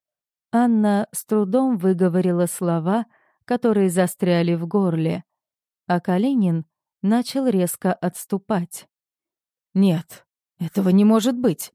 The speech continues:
не может быть! Это какая-то шутка, грёбаный спектакль, меня кто-то разыгрывает, верно? Скажите, кто это всё придумал? Зачем? Что ему нужно?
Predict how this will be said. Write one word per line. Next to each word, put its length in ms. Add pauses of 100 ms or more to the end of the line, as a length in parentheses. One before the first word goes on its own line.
(120)
не 140
может 400
быть! 400 (300)
Это 200
какая-то 460
шутка, 460 (200)
грёбаный 480
спектакль, 680
меня 260
кто-то 240
разыгрывает, 680 (140)
верно? 460 (340)
Скажите, 500
кто 240
это 200
всё 180
придумал? 500 (380)
Зачем? 680
Что 280
ему 180
нужно? 500